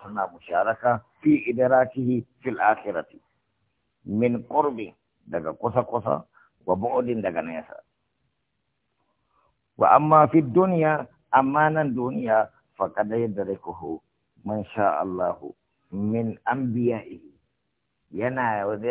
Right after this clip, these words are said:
wanda Allah ya ga dama yana riskan shi daga annabawarsa.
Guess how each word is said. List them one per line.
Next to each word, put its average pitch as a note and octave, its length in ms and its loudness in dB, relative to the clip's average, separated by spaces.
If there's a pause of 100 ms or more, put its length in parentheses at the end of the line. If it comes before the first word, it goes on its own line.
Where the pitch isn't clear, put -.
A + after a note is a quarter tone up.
wanda B2+ 400 -2 (160)
Allah A#2+ 320 2
ya G#2+ 80 -2
ga G#2+ 160 -6
dama A2 420 0 (220)
yana A2 400 -2
riskan F#2+ 460 -8
shi F2+ 120 -8
daga F2 300 -6
annabawarsa. F#2 840 -4